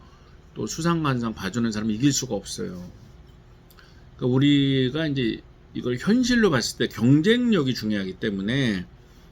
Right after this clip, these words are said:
꼭 이 동양 타로를 공부해야 되고요. 이게 공일공 사이칠칠 일구이이입니다. 공일공 사이칠칠 일구이이.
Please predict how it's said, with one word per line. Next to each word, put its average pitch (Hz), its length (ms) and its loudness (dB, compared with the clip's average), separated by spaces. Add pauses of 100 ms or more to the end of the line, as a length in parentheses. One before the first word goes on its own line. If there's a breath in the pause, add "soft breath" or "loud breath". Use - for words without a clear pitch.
(140)
꼭 165 380 0
이 117 100 -6
동양 123 380 0
타로를 110 400 -6
공부해야 101 400 -4
되고요. 95 300 -6
이게 120 180 -8 (340)
공일공 156 720 2 (360 loud breath)
사이칠칠 147 920 -4
일구이이입니다. 113 1300 -2 (100)
공일공 104 520 -4
사이칠칠 107 600 -8
일구이이. 90 720 -8